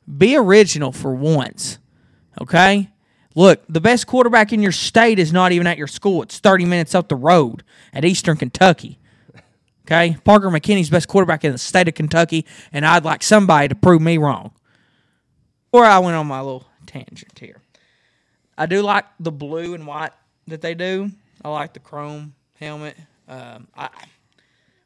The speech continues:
I do like their new Wildcat logo, even though y-, you look at it and it looks like two birds making love if you look at it from a different angle.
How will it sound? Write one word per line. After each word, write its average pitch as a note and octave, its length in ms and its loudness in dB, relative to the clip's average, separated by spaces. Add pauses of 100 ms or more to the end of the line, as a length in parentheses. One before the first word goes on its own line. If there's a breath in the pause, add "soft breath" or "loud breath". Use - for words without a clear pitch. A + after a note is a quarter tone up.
(120)
I D3 120 -14
do G#3+ 360 -10
like A3+ 340 -6
their G3 140 -10
new F3+ 220 -8
Wildcat E3+ 760 -6
logo, F3+ 480 -10
even E3 160 -12
though D3 200 -12
y-, - 260 -20
you C3+ 120 -14
look D#3+ 300 -8
at E3+ 200 -6
it - 0 -
and D3 120 -12
it - 80 -20
looks D3+ 240 -14
like C#3 200 -12
two D#3 200 -12
birds D3+ 460 -12
making D3+ 340 -16
love D3+ 480 -10
if - 220 -20
you B2 80 -20
look D3 180 -16
at D3 220 -14
it - 40 -20
from C#3+ 120 -20
a C3+ 40 -18
different C#3 260 -18
angle. D3 300 -18